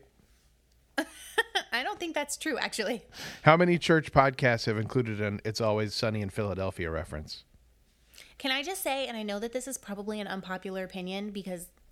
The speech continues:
Speaker 1: people love that show. I don't love that show 'cause everyone's constantly yelling and it makes me uncomfortable.
Speaker 2: <laughs> Yeah, yeah. The, like,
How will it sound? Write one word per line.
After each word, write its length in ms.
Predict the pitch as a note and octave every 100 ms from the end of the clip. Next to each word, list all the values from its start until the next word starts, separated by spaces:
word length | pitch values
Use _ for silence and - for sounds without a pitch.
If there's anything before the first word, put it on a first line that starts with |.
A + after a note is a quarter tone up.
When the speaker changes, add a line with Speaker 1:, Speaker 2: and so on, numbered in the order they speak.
| _ -
Speaker 1:
people 280 | G3+ G3
love 180 | F3+ E3+
that 160 | F#3 G#3+
show. 300 | A3 G3+ G3+ - -
I 80 | A3
don't 240 | A#3 B3+ A#3+
love 160 | A#3 B3
that 120 | C#4
show 200 | C#4+ C4
'cause 180 | A#3+ -
everyone's 360 | F#3+ A#3+ C4 -
constantly 480 | A3+ G#3+ A#3 A3+
yelling 500 | G#3 F3 F3+ G#3 B3
and 120 | A3 G3+
it 60 |
makes 200 | F#3+ F3+
me 80 | G3+
uncomfortable. 560 | F#3 E3+ D#3+ D#3 C#3+ - _ _ -
Speaker 2:
<laughs> 120 | - B2+ A2 - - -
Yeah, 180 | D#3+ D3
yeah. 200 | C#3 A2
The, 220 | A#2 E3+ -
like, 300 | D#3+ C3+